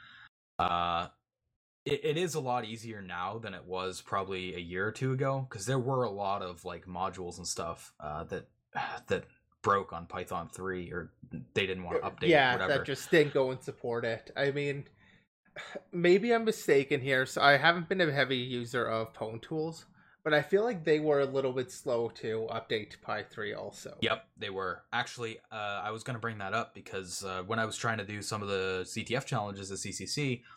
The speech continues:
Speaker 1: I was trying to use Pwn Tools on Python three and it actually didn't work.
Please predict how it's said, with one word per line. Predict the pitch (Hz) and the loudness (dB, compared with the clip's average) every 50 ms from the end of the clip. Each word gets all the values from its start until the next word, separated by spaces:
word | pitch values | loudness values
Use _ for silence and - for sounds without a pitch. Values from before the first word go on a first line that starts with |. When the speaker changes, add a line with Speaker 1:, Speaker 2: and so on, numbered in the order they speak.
| - - - - - | -20 -20 -10 -4 -2
Speaker 1:
I | 113 | -2
was | 113 110 - | -2 -2 0
trying | - 131 120 113 | 0 0 0 0
to | 101 92 | -2 -6
use | 101 123 127 - | -8 -8 -8 -8
Pwn | - 110 101 98 92 | -10 -12 -10 -10 -12
Tools | - - 98 92 92 90 101 | -10 -8 -6 -4 -4 -4 -6
on | 95 85 | -6 -6
Python | - 101 95 - - 95 92 | -6 -6 -4 -4 -4 -6 -6
three | - - 95 92 | -4 -4 -4 -4
and | 92 90 | -2 0
it | 90 | 0
actually | 98 - - - 101 | -2 -2 -4 -8 -8
didn't | 95 95 90 90 | -8 -8 -8 -4
work. | 90 98 95 - - - - | -4 -4 -4 -4 -6 -10 -20